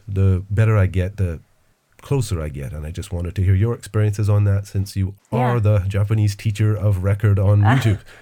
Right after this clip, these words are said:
Speaker 2: Uh, yeah, no, I, I completely agree with you there. Yeah, it's, um, you gotta learn the language first, and, but also you also need to keep learning while you're going. So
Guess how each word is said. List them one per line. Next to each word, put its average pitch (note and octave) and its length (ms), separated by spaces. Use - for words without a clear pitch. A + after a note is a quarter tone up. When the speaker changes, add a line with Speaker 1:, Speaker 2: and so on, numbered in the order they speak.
Speaker 2:
Uh, A3+ 240
yeah, A#3 320
no, A3+ 240
I, G3+ 240
I G3 160
completely G#3 540
agree F#3+ 240
with F3 140
you F3 100
there. C#3+ 480
Yeah, D#3+ 460
it's, - 320
um, E3+ 480
you F3+ 180
gotta F3+ 280
learn F#3+ 200
the F#3+ 80
language E3+ 360
first, D#3+ 460
and, G3 240
but G#3+ 120
also A#3 280
you G3 200
also F3+ 440
need F3 160
to - 60
keep F3+ 240
learning D#3+ 200
while C3 140
you're C#3+ 100
going. B2+ 240
So C3+ 300